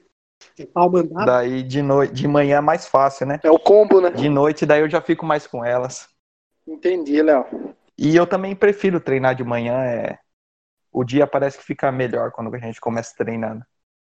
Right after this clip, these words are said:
Speaker 3: Pode
Speaker 2: Mas é,
Speaker 3: crer.
Speaker 2: o problema é ir. Depois que tá lá é, é legal. Mas o problema é, é levantar e ir.
Speaker 3: E você, Luquinhas?
Speaker 1: No meu caso, é o mesmo esquema também. Não que eu tenha mulher e filha, né? Mas, <laughs>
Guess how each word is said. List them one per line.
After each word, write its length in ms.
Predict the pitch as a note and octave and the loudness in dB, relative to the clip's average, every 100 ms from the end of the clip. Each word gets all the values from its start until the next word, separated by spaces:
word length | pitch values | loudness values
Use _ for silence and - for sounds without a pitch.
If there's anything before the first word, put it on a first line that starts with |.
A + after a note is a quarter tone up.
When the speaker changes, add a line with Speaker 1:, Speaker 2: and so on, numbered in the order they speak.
| _ _ _ _ - | _ _ _ _ -6
Speaker 3:
Pode 160 | D3 | -2
Speaker 2:
Mas 140 | A#2 C3 | 0 2
é, 80 | C3 | 2
Speaker 3:
crer. 140 | D#3 | 0
Speaker 2:
o 40 | - | -4
problema 420 | - B2 C#3+ A3 | -2 0 2 2
é 100 | C4 | 2
ir. 220 | D3+ B2 B2+ | 0 -6 -2
Depois 280 | C#3+ F3 | 0 0
que 60 | F3 | 0
tá 100 | F3 | -2
lá 220 | D#3+ F3 - | 0 -2 -2
é, 140 | - | -4
é 60 | - | -4
legal. 380 | F3 B2+ - - _ - | -2 0 0 -4 _ -6
Mas 180 | A#2+ A#2+ | -6 -4
o 20 | |
problema 360 | B2+ B2 C3 D3+ | -4 -2 -2 -4
é, 200 | F#3 F3+ - | -8 -10 -10
é 240 | C3 C3+ | -10 -10
levantar 580 | - C3 B2+ B2 - A#2+ | -10 -6 -4 -4 -4 -8
e 100 | A#2 | -8
ir. 80 | - _ _ _ _ _ _ _ - E3+ | -14 _ _ _ _ _ _ _ -8 -2
Speaker 3:
E 80 | |
você, 420 | E3 F3+ - G3 G3+ | 2 2 6 6 8
Luquinhas? 880 | G3 - G3 F3+ D3 C3 - - - _ _ _ _ _ _ F3 | 6 6 4 6 4 0 -12 -20 -20 _ _ _ _ _ _ -14
Speaker 1:
No 240 | E3 F#3 | -4 2
meu 180 | G3 G3 | 6 4
caso, 460 | F#3+ G#3 A3 B3+ C4 | 4 0 0 2 2
é 40 | |
o 40 | B3 | 2
mesmo 180 | C4 | -2
esquema 340 | D4 - C#4 C4+ | -6 -8 -8 -6
também. 380 | A#3 A#3 A#3 G#3+ | -4 -2 -2 -2
Não 240 | F#3 G3 A3+ | 0 0 0
que 80 | A3+ | -2
eu 60 | |
tenha 220 | - G3 | 0 0
mulher 540 | F3+ F3 F3 F3 F3+ E3 | 0 -2 2 2 0 -4
e 20 | |
filha, 380 | - B3 D4 C4+ | -8 -4 -4 -4
né? 160 | C#4+ C#4 | -8 -8
Mas, 220 | F3+ - | -10 -10
<laughs> 960 | - - - - C#4+ F#4 G#4+ - - | -14 -16 -18 -4 2 2 2 -6 -8